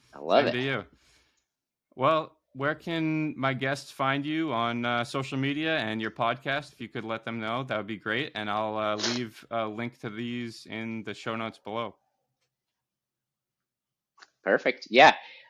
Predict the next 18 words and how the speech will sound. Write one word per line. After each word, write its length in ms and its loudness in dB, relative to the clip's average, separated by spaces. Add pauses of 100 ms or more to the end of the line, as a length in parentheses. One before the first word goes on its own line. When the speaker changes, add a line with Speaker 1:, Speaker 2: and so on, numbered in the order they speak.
Speaker 1:
Uh, 520 12
I'm 200 2
Michael 420 0
P. 280 -4
Leary, 540 -4 (240)
uh, 40 -6
on 760 0 (120)
everything, 600 -4 (200)
all 160 2
platforms. 680 -2 (440)
Um, 320 4
and 240 -2
the 60 -2
podcast 640 2
is 120 -12
The 80 -10
Curiosity 840 0
Game. 320 -2